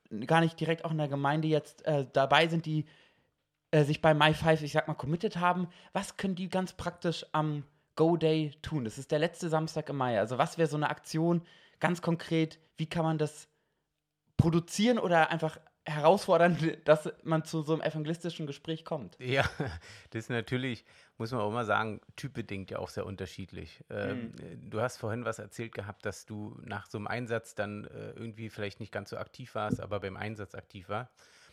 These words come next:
Speaker 2: Und, ähm, mir ging das früher halt auch so. Und ich hab für mich persönlich gemerkt, ich bin grundsätzlich ein höflicher Mensch, aber ich war immer nur passiv höflich.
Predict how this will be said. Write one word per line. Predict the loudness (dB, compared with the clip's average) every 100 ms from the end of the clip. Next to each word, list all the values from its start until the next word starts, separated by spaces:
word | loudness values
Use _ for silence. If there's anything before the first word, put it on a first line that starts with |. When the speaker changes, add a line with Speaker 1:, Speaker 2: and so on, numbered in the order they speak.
| _ _ _ _
Speaker 2:
Und, | -4 -2 -6 -6
ähm, | -4 -2 -4 -6
mir | -6 -6
ging | -4
das | -6
früher | -6 -4 -2
halt | -4
auch | -6 -8
so. | -8 -8
Und | -8
ich | -12 -14
hab | -14
für | -12
mich | -12 -12 -10
persönlich | -8 -8 -10 -12
gemerkt, | -10 -6 -6 -8 _ _ -20 -20 _ _ _
ich | -12 -8
bin | -6
grundsätzlich | -4 -4 -8 -8 -4
ein |
höflicher | -4 -4 -6 -4
Mensch, | -4 -6 -12 -18 _ _ -12
aber | -6 -6
ich | 0
war | 0 0
immer | -4 -2
nur | -2 -4 -6 -8
passiv | -10 -10 -10
höflich. | -8 -8 -12 -16